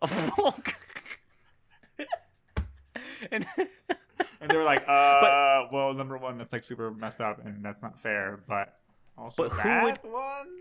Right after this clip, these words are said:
Speaker 1: who would call you on that,
Speaker 2: That's
Speaker 1: though?
Speaker 2: exactly what they said. Like, they're like, "That's not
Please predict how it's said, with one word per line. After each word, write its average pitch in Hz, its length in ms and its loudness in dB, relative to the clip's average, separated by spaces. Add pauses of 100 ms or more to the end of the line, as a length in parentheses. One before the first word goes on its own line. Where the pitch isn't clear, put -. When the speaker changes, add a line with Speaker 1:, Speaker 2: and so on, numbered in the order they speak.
(120)
Speaker 1:
who 233 340 -6
would 220 220 -2
call 147 260 2
you 131 180 0
on 95 200 -2
that, 78 240 -6 (200)
Speaker 2:
That's 151 180 0
Speaker 1:
though? 95 100 2
Speaker 2:
exactly 139 300 -2
what 120 100 -10
they 110 100 -8
said. 98 320 -4
Like, 95 160 -14
they're 104 120 -8
like, 95 180 -12
"That's - 180 -18
not - 140 -20